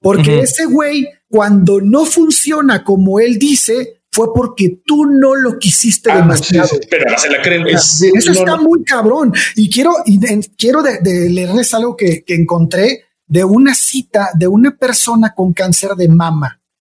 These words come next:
Speaker 1: que le escribe a Deepak Chopra y le dice lo siguiente, güey. A pesar de que sigo los tratamientos,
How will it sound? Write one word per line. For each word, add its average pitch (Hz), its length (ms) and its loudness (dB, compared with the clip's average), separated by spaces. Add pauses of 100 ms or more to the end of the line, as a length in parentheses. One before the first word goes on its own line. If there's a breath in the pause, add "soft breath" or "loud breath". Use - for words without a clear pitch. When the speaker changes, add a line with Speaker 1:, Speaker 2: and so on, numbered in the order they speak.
(180)
Speaker 1:
que 175 120 0
le 175 120 2
escribe 262 680 0
a 151 100 0
Deepak 202 360 -2
Chopra 226 580 -4 (460)
y 185 100 2
le 180 140 4
dice 180 280 2
lo 180 100 2
siguiente, - 540 -6
güey. 123 200 -8 (1500)
A 190 200 -2
pesar 320 380 0
de 415 140 0
que 277 120 0
sigo 294 300 0
los 254 200 0
tratamientos, 190 1000 -2